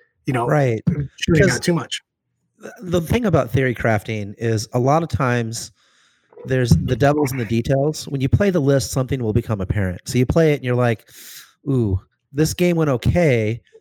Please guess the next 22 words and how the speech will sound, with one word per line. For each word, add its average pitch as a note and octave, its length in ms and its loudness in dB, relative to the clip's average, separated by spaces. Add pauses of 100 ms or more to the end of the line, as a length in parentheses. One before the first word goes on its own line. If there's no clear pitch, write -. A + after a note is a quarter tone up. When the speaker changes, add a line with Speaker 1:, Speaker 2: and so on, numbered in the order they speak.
(260)
Speaker 2:
but A#2+ 300 0
this C3 440 0
particular B2+ 560 -2
thing A#2+ 320 -2
didn't B2 260 -2
perform A#2 360 -2
as A2 100 0
well A2+ 180 4
as G2+ 80 2
I G#2 80 4
thought B2 240 2
it A2+ 60 -2
was G#2+ 120 -2
going A2+ 220 -2
to A2+ 140 0
in G#2 80 -2
the G2+ 60 2
role A2 200 4
I G2+ 100 0
intended A2 440 -8
for G#2 220 0
it. G#2 120 -2